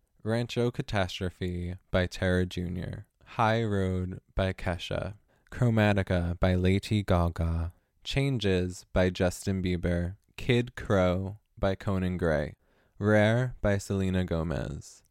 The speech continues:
If you guys haven't listened to those albums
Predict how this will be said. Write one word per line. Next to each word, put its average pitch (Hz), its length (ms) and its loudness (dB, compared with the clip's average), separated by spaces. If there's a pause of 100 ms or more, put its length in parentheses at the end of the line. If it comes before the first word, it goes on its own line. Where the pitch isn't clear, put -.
(360)
If 98 180 -2
you 104 140 0
guys 117 260 4
haven't 95 340 4
listened 92 300 -2
to 98 80 -2
those 92 240 0
albums 90 720 -4